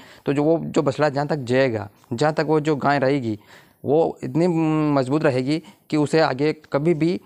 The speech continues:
कमज़ोरी महसूस नहीं होगी। तो उनकी नींव को मजबूत करने के लिए आपको शु-, शुरू में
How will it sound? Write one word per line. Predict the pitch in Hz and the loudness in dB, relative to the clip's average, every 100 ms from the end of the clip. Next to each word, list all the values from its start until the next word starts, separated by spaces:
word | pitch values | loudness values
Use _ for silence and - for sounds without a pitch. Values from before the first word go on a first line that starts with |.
| - _ | -18 _
कमज़ोरी | 135 139 143 | 0 2 2
महसूस | 143 113 131 | 0 -2 -2
नहीं | 123 92 | -2 -6
होगी। | 82 - - _ _ | -8 -16 -20 _ _
तो | 185 196 | 2 2
उनकी | 175 180 180 | 0 -2 0
नींव | 147 175 180 156 | 0 0 -2 -2
को | - | -2
मजबूत | 165 131 139 - | 0 0 -2 -2
करने | 151 147 | 0 0
के | 143 | 2
लिए | 143 | 2
आपको | 151 139 - 160 | 2 -2 -4 -4
शु-, | 160 - - 139 143 139 | -4 -10 -8 -2 0 0
शुरू | - 160 | 0 0
में | 160 | 0